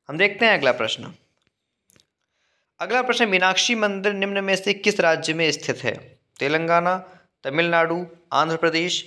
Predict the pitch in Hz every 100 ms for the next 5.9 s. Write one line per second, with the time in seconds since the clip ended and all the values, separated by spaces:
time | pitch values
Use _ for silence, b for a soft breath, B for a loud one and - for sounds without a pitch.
0 | _ 143 143 143 139 117 - - _ _
1 | _ _ _ _ _ _ _ _ _ _
2 | _ _ _ _ _ _ _ _ _ _
3 | _ _ _ _ _ _ _ _ - 131
4 | 185 190 - 220 220 214 214 214 208 202
5 | 202 208 190 - 165 151 139 139 151